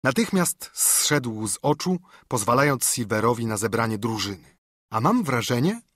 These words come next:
że postąpił zupełnie trafnie. Gdyby pozostał na pokładzie, nie mógłby dłużej udawać, jak dotąd, że nie rozumie, na co się zanosi.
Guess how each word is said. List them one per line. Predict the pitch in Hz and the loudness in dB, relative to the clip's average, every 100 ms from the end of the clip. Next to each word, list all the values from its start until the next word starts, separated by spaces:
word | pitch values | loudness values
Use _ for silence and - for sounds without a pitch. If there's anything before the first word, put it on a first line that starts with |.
| _ | _
że | 107 123 | -6 -6
postąpił | - - 107 107 165 180 _ - | -6 -6 -6 -6 -6 -8 _ -8
zupełnie | - - 117 127 151 | -6 -2 0 0 0
trafnie. | 143 - - - _ _ _ _ _ | -2 -4 -8 -18 _ _ _ _ _
Gdyby | 113 127 123 | -4 -2 -2
pozostał | 113 113 185 - 117 | 0 2 2 2 0
na | 104 | -2
pokładzie, | 110 - 113 117 143 190 - _ _ - | -6 -2 2 4 2 0 -2 _ _ 0
nie | 247 | 4
mógłby | 233 185 185 151 | 4 4 2 4
dłużej | 135 160 180 156 | 2 2 2 2
udawać, | 139 143 110 131 117 92 - | 0 -2 2 4 4 0 -4
jak | 101 98 | -6 0
dotąd, | 110 127 175 202 - _ | 0 2 2 2 -4 _
że | 110 127 | -2 2
nie | 139 | 4
rozumie, | 180 170 185 180 180 185 - | 4 4 4 4 2 0 -2
na | 113 127 | 0 0
co | 147 | 0
się | - 139 | 2 2
zanosi. | 165 127 95 - - | 4 2 0 -8 -12